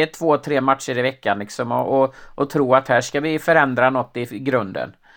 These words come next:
Eh, så att jag tror att det talar också till Mariestads fördel, att nu får han chansen att, att sätta sitt spel under en ordentlig försäsong. Ehm,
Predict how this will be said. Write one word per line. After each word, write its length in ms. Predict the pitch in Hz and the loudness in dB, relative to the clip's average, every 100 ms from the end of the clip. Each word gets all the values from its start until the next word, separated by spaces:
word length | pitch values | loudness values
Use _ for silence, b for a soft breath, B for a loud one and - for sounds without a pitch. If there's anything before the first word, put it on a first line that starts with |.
| b b b b | b b b b
Eh, 480 | - - 110 110 120 | -8 -6 -6 -6 -6
så 180 | - 147 | 0 0
att 160 | - | 2
jag 160 | 151 - | 0 0
tror 340 | 165 147 131 | -2 0 0
att 120 | 143 - | -2 -4
det 340 | 120 156 190 | -4 0 0
talar 440 | 180 180 151 131 131 | 0 2 4 4 2
också 340 | 120 - 156 | -2 -8 -10
till 260 | 151 135 117 | -6 -8 -4
Mariestads 560 | 117 120 - 113 101 | -4 -4 -6 -8 -6
fördel, 380 | - 117 104 104 | -6 -4 -4 -2
att 160 | 113 131 | -2 -4
nu 100 | 131 | -4
får 180 | 135 | 0
han 140 | 120 123 | 2 2
chansen 440 | 139 113 107 110 | 0 -2 -4 -6
att, 220 | 113 - b b b b | -6 -6 b b b b
att 200 | - - | -2 0
sätta 380 | 165 - - 127 | 0 0 2 0
sitt 240 | - 131 | 0 -10
spel 380 | - 127 117 113 | -10 -6 -4 -2
under 240 | 117 113 | -4 -4
en 120 | 113 120 | -6 -4
ordentlig 480 | 120 110 104 120 | -2 -2 -2 -8
försäsong. 680 | - 143 123 113 170 131 104 b b b b - | -2 -2 -2 -2 -2 -2 -6 b b b b -12
Ehm, 1040 | 117 123 123 - - - - - - - | -10 -8 -8 -10 -12 -14 -14 -14 -14 -16